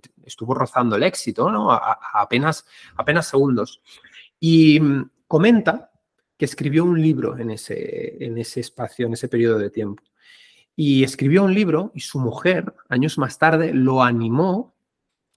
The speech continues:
y le invitó a, a ir a visitar al programa de Oprah a ver si era capaz, porque claro, solo iban invitados, eh, célebres, ¿no?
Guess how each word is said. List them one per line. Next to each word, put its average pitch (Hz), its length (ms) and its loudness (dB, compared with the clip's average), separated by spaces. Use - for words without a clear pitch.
y 123 120 -4
le 113 80 -2
invitó 110 640 0
a, 110 320 -4
a 107 200 -6
ir 143 160 2
a 147 40 0
visitar 135 480 0
al 107 240 -4
programa 117 420 -2
de 113 260 4
Oprah 156 420 0
a 120 100 -6
ver 135 180 -4
si - 280 -4
era 156 180 0
capaz, - 680 -4
porque - 220 -16
claro, 139 320 2
solo 127 240 -2
iban 147 200 0
invitados, 113 680 -2
eh, 110 200 -6
célebres, 139 440 0
¿no? 180 160 -2